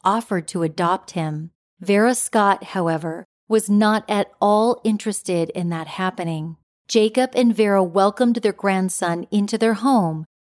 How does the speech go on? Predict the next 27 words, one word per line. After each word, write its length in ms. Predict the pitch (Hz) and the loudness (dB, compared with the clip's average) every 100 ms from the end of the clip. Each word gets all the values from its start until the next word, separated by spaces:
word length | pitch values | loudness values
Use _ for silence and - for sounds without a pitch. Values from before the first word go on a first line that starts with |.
| - | -2
and 160 | 202 | 0
took 180 | 220 214 | 0 -4
care 300 | - 247 269 | -4 -2 0
of 100 | 269 | 0
Sean 380 | - 196 170 165 | 0 0 0 -2
for 100 | 180 | -2
the 100 | 165 | -2
rest 340 | 165 196 - | 0 0 -2
of 100 | 165 | -4
their 160 | 175 160 | -2 -2
lives. 720 | 151 170 175 160 151 156 - _ _ _ | 0 2 2 0 -4 -10 -12 _ _ _
Jacob 420 | - 226 233 294 | 0 0 0 -4
Scott 460 | - - 214 185 - | -4 0 2 2 0
lived 280 | 196 214 202 | 0 0 -2
to 100 | 185 | -8
be 120 | 190 | -8
sixty-nine 840 | - - 226 - 262 254 220 208 | -6 -2 -4 -2 0 2 2 2
years 280 | 202 175 165 | 2 2 0
old 420 | 202 214 180 165 - | 2 2 2 -2 -4
and 160 | 202 196 | -2 -2
passed 460 | - 202 226 - | -2 0 0 0
away 480 | 294 233 185 165 165 - | -2 2 2 0 -2 -2
on 180 | 190 - | -4 0
April 340 | 220 220 262 254 | 0 0 0 -2
twenty-third, 720 | - 247 233 226 202 170 160 | 0 2 2 2 0 0 0
nineteen 460 | 175 180 175 196 | 0 0 0 -2
ninety-four, 840 | 180 170 160 151 - 240 190 156 160 | 0 -2 -4 -6 0 2 2 -2 -6